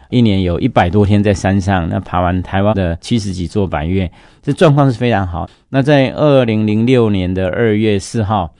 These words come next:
回我大哥家一起聚餐完，再回，回台北，然后去健身房运动完，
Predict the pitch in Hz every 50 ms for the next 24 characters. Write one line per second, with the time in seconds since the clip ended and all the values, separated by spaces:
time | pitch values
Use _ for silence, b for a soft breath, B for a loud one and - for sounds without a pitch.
0 | b b b b b - 104 98 101 107 95 90 87 - 120 113 104 101 110 98
1 | - 110 104 101 104 101 - - 123 - - 95 78 - 123 113 - 117 107 110
2 | 104 90 80 82 90 98 107 101 - - 95 98 95 92 98 98 98 b b b
3 | b b b b _ - 101 104 101 101 101 113 104 120 104 87 82 87 90 98
4 | 98 95 87 - 110 104 98 92 90 90 82 - - _ _ _ 127 117 110 117
5 | 113 101 95 95 113 120 117 110 117 110 101 90 78 78 82 80